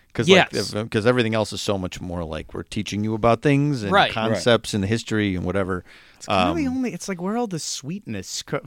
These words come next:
Speaker 3: like,
Speaker 1: Yeah.
Speaker 3: the thing that they ripped out, especially, like, the, the, the birth of Figment moment and the whimsical
Speaker 1: Yeah.
Speaker 3: machine. They, they took out the, the only, like, real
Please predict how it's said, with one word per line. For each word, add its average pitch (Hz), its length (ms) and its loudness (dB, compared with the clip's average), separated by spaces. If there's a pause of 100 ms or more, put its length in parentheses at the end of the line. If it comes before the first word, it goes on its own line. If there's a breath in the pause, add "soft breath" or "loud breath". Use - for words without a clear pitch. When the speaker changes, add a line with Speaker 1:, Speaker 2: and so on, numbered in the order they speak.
Speaker 3:
like, 98 120 0
Speaker 1:
Yeah. 85 440 6
Speaker 3:
the 156 80 -6
thing - 220 0
that 247 160 0
they 180 140 2
ripped 160 320 0
out, 175 200 4
especially, 104 600 -4
like, 101 240 -6
the, 104 140 -4
the, 98 280 -6 (100)
the 117 200 2
birth 151 400 0
of 139 140 2
Figment 127 560 -2
moment 110 520 -4
and 107 140 -4
the 101 40 -4
whimsical 113 500 0
Speaker 1:
Yeah. 143 260 6
Speaker 3:
machine. 123 300 4 (220 loud breath)
They, 180 120 8
they 190 280 4
took 190 300 -2
out 190 280 4
the, 131 200 0
the 147 140 0
only, 185 520 0
like, 143 300 2
real 131 600 2